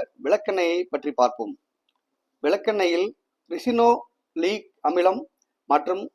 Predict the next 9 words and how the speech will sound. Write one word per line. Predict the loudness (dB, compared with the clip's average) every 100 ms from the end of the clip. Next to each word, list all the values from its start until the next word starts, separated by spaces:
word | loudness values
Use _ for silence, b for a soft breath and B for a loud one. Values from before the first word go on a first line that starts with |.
| -4
அத்தியாவசிய | 0 6 6 6 4 2
கொழுப்பு | -2 2 0
அமிலங்கள் | 2 2 0 -2 -4
உள்ளன. | -2 0 0 -4 _ _ _ -2
இவை | 0 2
இரண்டும் | 2 0 -4 -4 2
தலைமுடியின் | 2 2 -2 0 2
வளர்ச்சியை | 2 2 -4 -4 -6
தூண்டவும், | -2 2 2 0